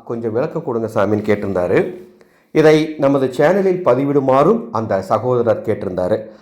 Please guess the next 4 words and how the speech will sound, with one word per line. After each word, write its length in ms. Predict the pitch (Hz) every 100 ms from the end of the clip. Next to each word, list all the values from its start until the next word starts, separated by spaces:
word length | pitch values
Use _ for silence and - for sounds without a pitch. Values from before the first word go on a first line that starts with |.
| - _ -
அவருக்காகவும் 760 | 113 127 127 143 131 143 190 - -
என் 200 | 117 113 95 - -
அன்பு 300 | 110 113 120 117
சொந்தங்களுக்காகவும் 760 | 110 117 117 117 117 113 165